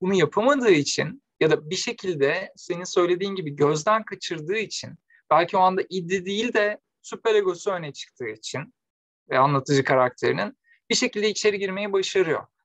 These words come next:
Ve belki de söylediğin gibi girmemesi gerekirken dahil olduğu için de ölüyor. Ve bu da bir vicdan azabı yaratıyor olabilir. Çünkü Bob'la gerçekten o az önce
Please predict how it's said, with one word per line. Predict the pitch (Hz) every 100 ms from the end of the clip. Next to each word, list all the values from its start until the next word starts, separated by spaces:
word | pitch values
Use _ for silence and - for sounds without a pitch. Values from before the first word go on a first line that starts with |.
| _
Ve | 165
belki | 160 208 247 214
de | 214
söylediğin | - 185 180 185 214
gibi | 202 143 175 262 _ _ _ _ _ _ 147
girmemesi | 131 262 269 202 190 -
gerekirken | 165 165 165 185 170 160 151
dahil | 151 156
olduğu | 160 151 151
için | 147 - 190
de |
ölüyor. | - 156 131 117 - _ _
Ve | 165 160
bu | 247
da | 254
bir | 190
vicdan | 190 170 185
azabı | 180 165 160 156
yaratıyor | 151 147 - 156
olabilir. | 135 123 104 - - _ _ _
Çünkü | - 214 190
Bob'la | 170 226 269 233
gerçekten | 180 190 214 240 - 180 190 _
o | 156 170 - _
az | 175
önce | 180 175 175 180